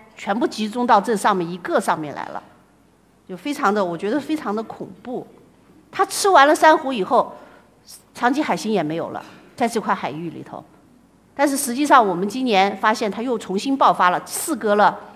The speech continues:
十年，又重新在西沙又开始爆发。为什么会长脊海星爆发呢？是因为我们的过度渔业捕捞、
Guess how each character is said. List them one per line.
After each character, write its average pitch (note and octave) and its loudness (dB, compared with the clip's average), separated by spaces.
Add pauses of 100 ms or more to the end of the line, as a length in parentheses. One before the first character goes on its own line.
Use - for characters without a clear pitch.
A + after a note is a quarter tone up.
(200)
十 G#3+ -4
年， D#3+ 0 (160)
又 A#3+ -2
重 F#3+ -2
新 B3+ 0
在 A#3+ 6
西 G3 -4
沙 G3+ 4
又 A#3 0
开 - -2
始 A3 -6
爆 F#3 0
发。 E3+ 0 (720)
为 F4+ 2
什 D4+ 2
么 C#4 0
会 D4 0
长 C4+ 2
脊 C#4+ 0
海 B3 2
星 B3 -4
爆 A#3+ 8
发 A3+ 6
呢？ G#3+ 4 (520)
是 - -6
因 B3 2
为 F#3+ 0 (680)
我 G#3+ 0
们 G#3+ 2
的 A3 8 (240)
过 F#4 8
度 A#3+ 0
渔 G3 -4
业 A#3+ 4
捕 F#3+ -8
捞、 F3 6